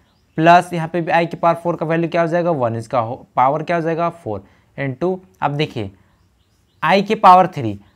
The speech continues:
i के पावर थ्री का वैल्यू क्या होता है, माइनस i होता है। क्या होता है, माइनस i होता है। तो हम लोग यहाँ पे क्या लिख देंगे, माइनस i। अब इसको सॉल्व करेंगे। देखिए कि हम लोग ने इसीलिए ऐसा किया क्योंकि i के पावर फ़ोर का वैल्यू कितना होता है, वन। हम लोग जानते हैं कि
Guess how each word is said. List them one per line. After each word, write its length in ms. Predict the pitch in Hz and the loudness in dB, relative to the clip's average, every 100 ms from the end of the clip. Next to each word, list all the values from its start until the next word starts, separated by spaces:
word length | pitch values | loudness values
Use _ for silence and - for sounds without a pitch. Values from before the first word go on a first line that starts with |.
| _ - | _ -4
i 260 | 147 190 214 | 2 2 0
के 140 | 233 | -2
पावर 300 | 220 196 196 | 4 6 4
थ्री 260 | 196 180 190 | 2 -4 0
का 100 | 190 | 0
वैल्यू 340 | 165 165 165 | 2 0 0
क्या 140 | 170 175 | 0 0
होता 160 | 160 | 0
है, 60 | 131 | -2
माइनस 420 | 131 127 131 135 - | -2 -2 -2 -6 -6
i 200 | 117 104 | -8 -8
होता 180 | 101 | -8
है। 60 | 113 | -6
क्या 120 | 135 | -4
होता 180 | 139 165 | -4 -4
है, 60 | 131 | -4
माइनस 640 | 110 107 127 202 226 - _ _ _ | -4 -4 0 2 0 -6 _ _ _
i 280 | 139 151 135 | -2 0 -2
होता 220 | 113 127 | -6 -6
है। 40 | 120 | -6
तो 80 | |
हम 80 | 127 | -6
लोग 100 | 131 | -6
यहाँ 120 | 131 | -8
पे 100 | 127 | -6
क्या 140 | 147 190 | 0 0
लिख 140 | 185 | 0
देंगे, 180 | 135 117 | -4 -4
माइनस 480 | 113 110 110 120 120 | -4 -6 -6 -6 -8
i। 120 | 95 98 _ _ _ _ _ _ _ _ _ _ _ _ _ _ _ - | -14 -14 _ _ _ _ _ _ _ _ _ _ _ _ _ _ _ 2
अब 180 | 180 226 | 4 4
इसको 240 | 208 208 | 2 -2
सॉल्व 260 | 202 143 127 | 2 2 2
करेंगे। 280 | 120 117 120 | -2 -4 -4
देखिए 260 | 120 - 127 | -6 -8 -8
कि 220 | 165 147 - _ _ | -6 -8 -12 _ _
हम 140 | 135 160 | -6 -4
लोग 100 | 196 | -2
ने 100 | 202 | -4
इसीलिए 340 | 190 196 190 175 | -6 -6 -6 -6
ऐसा 200 | 147 139 | -6 -8
किया 240 | 117 135 | -6 -6
क्योंकि 280 | 165 165 170 160 - 135 | -4 -8 -10 -12 -10 -6
i 140 | 147 | -6
के 100 | 156 | -6
पावर 220 | 156 139 | -4 -4
फ़ोर 220 | 139 139 | -4 -10
का 100 | 131 | -8
वैल्यू 220 | 131 135 139 | -8 -8 -8
कितना 260 | 170 165 | -10 -10
होता 180 | 135 113 | -8 -8
है, 60 | 101 | -6
वन। 160 | 107 | -8
हम 160 | 107 123 | -8 -10
लोग 120 | 131 | -8
जानते 400 | 131 135 139 175 | -8 -8 -10 -10
हैं 140 | 175 165 | -10 -10
कि 300 | 139 - | -14 -14